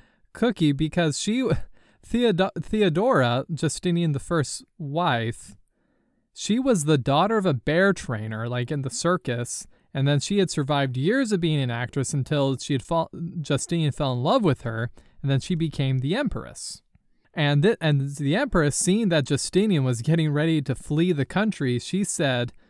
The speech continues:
well, supposedly, allegedly, you know, according to the story, she said, "If you, my lord, wish to save your skin, you will have no difficulty doing so. We are rich.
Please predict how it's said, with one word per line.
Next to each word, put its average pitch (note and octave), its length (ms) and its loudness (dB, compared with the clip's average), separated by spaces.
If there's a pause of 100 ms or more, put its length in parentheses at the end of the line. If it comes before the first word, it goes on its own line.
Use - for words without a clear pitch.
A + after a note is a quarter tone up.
(140)
well, C3+ 100 2
supposedly, C#3 640 4
allegedly, A#2+ 580 0
you B2 120 -4
know, A#2 160 -6
according D3+ 380 4
to C#3+ 100 -2
the B2 120 -2
story, A2+ 640 -6 (460)
she - 180 0
said, C3+ 360 -2 (640)
"If A#3+ 260 0
you, A3+ 160 2
my C4 200 0
lord, C3 420 2
wish D3 400 0
to C4 100 0
save A#3 380 0
your G3+ 100 4
skin, D#3+ 680 0 (340)
you F3 180 2
will G#3+ 140 4
have F#3 280 4
no G#3 520 4 (160)
difficulty D#3+ 680 0
doing C#3+ 420 2
so. - 420 -10 (420)
We D3 280 6
are G#3+ 200 6
rich. C4 520 0